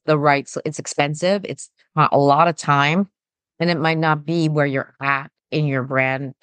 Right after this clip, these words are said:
life cycle, like, in your journey, like, you might not be ready for it. So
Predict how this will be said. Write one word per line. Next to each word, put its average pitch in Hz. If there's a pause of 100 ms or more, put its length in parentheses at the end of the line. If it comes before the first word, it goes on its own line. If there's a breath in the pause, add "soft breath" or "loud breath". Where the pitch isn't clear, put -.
(680)
life 160
cycle, 254
like, 185
in 165
your 156
journey, 160
like, 180
you 165
might 165
not 160
be 156
ready 143
for 190
it. 208
So 170